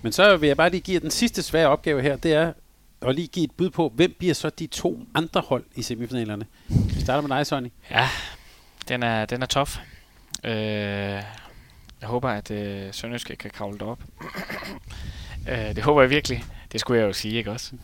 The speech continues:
Speaker 2: Så er jeg lidt spændt på det. Altså, det er vitterligt, altså, tæt. Altså, hvem, hvem pokker bliver det der? Øh, hvem er det, der får alle mand friske?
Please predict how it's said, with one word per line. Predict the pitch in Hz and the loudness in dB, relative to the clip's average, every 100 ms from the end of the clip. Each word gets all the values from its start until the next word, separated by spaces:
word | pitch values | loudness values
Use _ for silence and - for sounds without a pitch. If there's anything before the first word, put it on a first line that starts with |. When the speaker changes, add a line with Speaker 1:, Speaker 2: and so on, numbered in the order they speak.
| - - | -18 -4
Speaker 2:
Så | - | 2
er | |
jeg | 147 | 4
lidt | 156 | 4
spændt | - 180 | 6 4
på | - 160 | 4 0
det. | 165 | 0
Altså, | 127 127 120 - | -2 0 -2 2
det | 139 120 | 8 8
er | 131 139 - | 8 4 -16
vitterligt, | - 131 143 143 117 107 - - _ - - - - | -16 -6 0 0 -2 -10 -20 -20 _ -20 -20 -20 -10
altså, | - 110 | -6 -4
tæt. | - 143 - - - _ - | -2 -2 -2 -14 -20 _ -4
Altså, | 131 123 | -2 0
hvem, | 127 139 123 | -2 -4 -6
hvem | 135 131 | -4 0
pokker | 120 151 147 | 2 0 0
bliver | 147 135 | -2 -2
det | 120 127 | -2 -2
der? | 127 123 - - - - - - - | -2 -4 -18 -20 -20 -20 -20 -20 -2
Øh, | 120 113 110 107 107 | 0 2 2 0 0
hvem | 139 120 | 2 4
er | |
det, | 127 123 | 2 -2
der | |
får | 110 113 | 2 2
alle | 127 | 4
mand | 123 117 | 0 -2
friske? | 107 127 - 110 | -2 -2 -2 -4